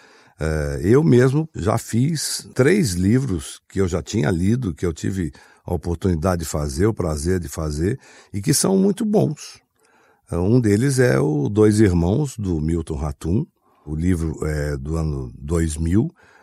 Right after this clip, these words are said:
mas a série foi em dois mil e dezesseis, foi pro ar.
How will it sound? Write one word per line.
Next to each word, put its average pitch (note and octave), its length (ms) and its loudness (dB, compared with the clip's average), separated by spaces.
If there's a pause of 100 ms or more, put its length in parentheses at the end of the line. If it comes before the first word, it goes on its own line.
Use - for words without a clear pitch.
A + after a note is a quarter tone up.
(120)
mas D2+ 180 -6
a F2+ 60 0
série G2 320 0
foi G2+ 280 0
em A2+ 60 0
dois G#2 200 4
mil G#2 140 4
e - 20 -2
dezesseis, G#2+ 760 -2 (480)
foi D#2 140 -8
pro D#2+ 220 -8
ar. C#2 180 -14